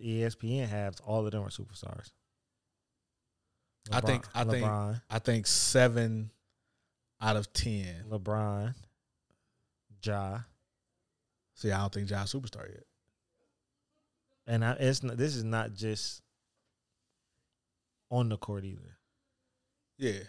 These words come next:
Speaker 2: I, well, well, you always gotta play into that
Speaker 1: Yeah.
Speaker 2: factor, but always, if we just take, like, not the off the court shit, right? It plays a part, but if I'm like, that's an N B A superstar, which means you put that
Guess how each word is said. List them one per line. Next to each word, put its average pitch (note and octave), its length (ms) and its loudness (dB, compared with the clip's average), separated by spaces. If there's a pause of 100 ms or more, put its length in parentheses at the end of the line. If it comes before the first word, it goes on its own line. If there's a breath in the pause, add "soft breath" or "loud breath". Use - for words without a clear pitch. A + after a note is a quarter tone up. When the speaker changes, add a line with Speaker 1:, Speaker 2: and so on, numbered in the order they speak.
(300)
Speaker 2:
I, F#3 140 12
well, F#3+ 280 6
well, D#3+ 120 2
you G#3 120 6
always F#3 200 8
gotta B2+ 160 2
play C3 220 0
into A2+ 180 -4
that C3 160 4
Speaker 1:
Yeah. G#2 60 -4
Speaker 2:
factor, A2 220 0
but A2 120 -4
always, B2 720 2 (100)
if A#2 140 0
we C3+ 140 6
just B2 220 2
take, A#2 280 4
like, A2 240 -2 (360)
not A2+ 180 -4
the G#2+ 80 -6
off A2 360 -2
the G2 80 -10
court G2+ 220 -6
shit, G2+ 180 -4
right? G2+ 240 -6
It A#2 100 -2
plays A2 200 2
a G2 60 -6
part, A2 260 0
but G2 80 -4
if G2 160 -4
I'm C3 140 2
like, A2 300 2 (460 soft breath)
that's A2+ 200 0
an G2+ 100 -2
N B2 180 2
B A#2+ 140 4
A A2+ 100 6
superstar, G#2+ 580 0
which G#2 160 -4
means G#2 560 0 (600 soft breath)
you A2 140 -4
put B2 280 2
that A#2+ 260 6